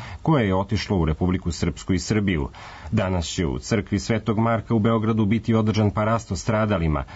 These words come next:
potom će prisutni prošetati gradom do centra Sava, gde će biti održan komemorativni skup,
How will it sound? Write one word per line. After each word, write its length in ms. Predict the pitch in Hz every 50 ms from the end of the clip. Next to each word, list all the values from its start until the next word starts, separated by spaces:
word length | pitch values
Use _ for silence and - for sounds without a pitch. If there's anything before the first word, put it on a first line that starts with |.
| - - - -
potom 280 | 110 107 - 107 92
će 160 | 82 - 85 -
prisutni 500 | - 104 110 - - 107 - - 120 110
prošetati 580 | 123 113 - - 107 98 92 - 92 - 98
gradom 440 | 90 98 113 104 87 76 76 73 73
do 100 | 76 82
centra 360 | 73 - - 98 95 - -
Sava, 380 | - - - 101 95 95 82 76
gde 180 | 76 78 85
će 140 | 82 - 92
biti 260 | 80 90 82 - 92
održan 380 | 95 104 98 104 87 104 104 95
komemorativni 680 | - - 107 101 95 95 95 87 90 - 101 95 95 95
skup, 300 | - - - - 101 -